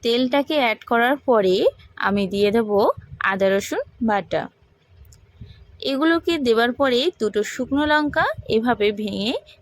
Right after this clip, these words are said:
ডালেতে দিয়ে দেব। তারপরে সমস্ত উপকরণগুলোকে ভালো করে হাত দিয়ে মাখিয়ে নেব। তারপরে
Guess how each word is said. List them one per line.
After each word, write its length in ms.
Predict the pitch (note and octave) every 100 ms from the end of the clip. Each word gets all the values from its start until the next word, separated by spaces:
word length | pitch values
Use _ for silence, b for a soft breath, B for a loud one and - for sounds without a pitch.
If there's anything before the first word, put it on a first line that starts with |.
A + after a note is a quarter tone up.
| A3
ডালেতে 400 | G3 F#3+ F#3+ C#4+
দিয়ে 220 | C#4 G3+ F3+
দেব। 180 | D#3+ - - _ - - - -
তারপরে 380 | B3+ C4 D#4+ F4
সমস্ত 460 | - D#4+ D4 D4+ - D4+
উপকরণগুলোকে 960 | B3 B3 B3 B3 C4 B3+ C4+ C4+ C#4 C#4
ভালো 360 | A3+ G3 G3+ G#3+
করে 220 | A#3+ B3
হাত 280 | A#3 A3 G3 F#3+
দিয়ে 220 | B3 G3+ C4 D5 b b A3+
মাখিয়ে 440 | A3+ A3 A3+ G#3
নেব। 200 | F3 D#3 - - - - B B B B G#3
তারপরে 360 | F#3+ - G3+